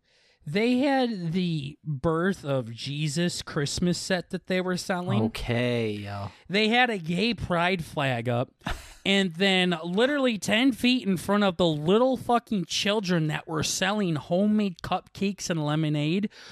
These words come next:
Speaker 1: was a fucking Peter pump just chilling on the fucking ground.
Speaker 2: <laughs> Yeah.
Speaker 1: These people had values in every corner of the nation, that's for sure.
Speaker 2: Holy fucking cow.
Speaker 1: Literally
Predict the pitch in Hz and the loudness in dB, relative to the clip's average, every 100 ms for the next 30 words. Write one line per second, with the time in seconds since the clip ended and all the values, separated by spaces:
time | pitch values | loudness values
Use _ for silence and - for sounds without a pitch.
0 | - 202 202 190 180 - 220 214 190 165 | -8 0 2 2 -2 0 -2 -2 -2 -4
1 | 147 - 214 220 196 - 160 143 135 151 | -4 -4 0 2 0 -2 -2 -2 -2 -2
2 | 156 - - - - 175 165 139 131 123 | -2 -2 -2 0 2 2 2 0 -2 -2
3 | - 139 - 113 117 135 107 - 117 113 | -2 -4 -4 -6 -4 -4 -4 -6 -6 -8
4 | 107 110 - 208 214 - _ _ _ - | -8 -10 -10 -14 -14 -18 _ _ _ -2
5 | 185 294 247 - 233 226 185 156 131 123 | 4 4 4 4 4 4 4 2 2 -2
6 | 123 - 196 180 160 135 160 180 170 156 | -6 -6 -2 0 0 0 2 2 2 0
7 | 123 143 143 147 147 - 151 135 123 123 | 0 -2 -2 0 -2 -2 0 0 0 -2
8 | 110 117 117 120 - 107 107 123 - 381 | -4 -4 -2 -4 -4 -4 -4 -2 -2 -2
9 | - - 135 117 101 - - - - - | -2 -2 -2 -4 -10 -16 -8 -6 -6 -10
10 | - - _ - 120 120 107 98 98 - | -16 -20 _ -8 -4 -4 -4 -6 -8 -6
11 | 117 117 107 98 - 101 113 202 262 330 | -6 -6 -6 -6 -4 -2 2 4 4 6
12 | 339 359 254 196 170 | 6 6 4 2 -2